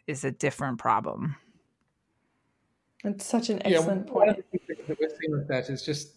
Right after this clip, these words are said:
Speaker 3: the implication of not having that is that you end up just trusting things that you've heard of, or, you know,
Speaker 1: Yeah.
Speaker 3: um,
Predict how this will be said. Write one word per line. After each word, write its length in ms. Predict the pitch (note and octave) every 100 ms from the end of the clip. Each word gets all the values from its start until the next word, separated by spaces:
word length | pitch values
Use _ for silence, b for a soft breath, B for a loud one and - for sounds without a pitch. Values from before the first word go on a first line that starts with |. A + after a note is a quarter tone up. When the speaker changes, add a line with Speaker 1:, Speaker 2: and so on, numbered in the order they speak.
| _ E3+
Speaker 3:
the 160 | D#3+
implication 580 | D3+ D#3 F#3 E3+ C#3+ D3+
of 80 | C#3+
not 260 | C#3 D#3
having 360 | D3 D3 C3+ B2+
that 320 | B2 A#2+ - -
is 200 | C3+ -
that 240 | D3+ D3 - b b
you 120 | D3+
end 220 | D3+ D#3 E3
up 180 | D#3
just 220 | - D3 -
trusting 480 | E3+ D3+ - D3
things 300 | C#3+ C#3+ C3+
that 100 | C3+
you've 140 | C3+ -
heard 280 | C#3 C3+ C3
of, 200 | G2+ G2 - -
or, 300 | D#3 C3 B2 - _ _ _
you 100 | C3+
know, 60 | C#3 B3
Speaker 1:
Yeah. 140 | A#3+
Speaker 3:
um, 320 | C#3 C3 B2